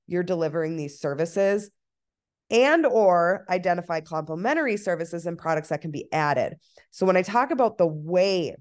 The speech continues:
you're delivering these services, is it in a scalable model? Is it in a way, and when I say scalable,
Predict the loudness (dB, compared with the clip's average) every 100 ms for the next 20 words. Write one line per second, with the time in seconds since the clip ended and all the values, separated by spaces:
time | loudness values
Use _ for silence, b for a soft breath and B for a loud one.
0 | _ -8 -6 -4 -4 -4 -4 -6 -6 -4
1 | -4 -4 -8 -6 0 2 4 4 2 0
2 | -6 -4 2 6 6 6 4 2 -4 _
3 | _ -6 0 0 0 -4 -8 -18 _ _
4 | _ _ _ _ _ _ _ 0 2 2
5 | 4 4 6 6 4 0 b b _ -4
6 | 0 0 0 0 -2 -2 2 4 4 2
7 | 0 -2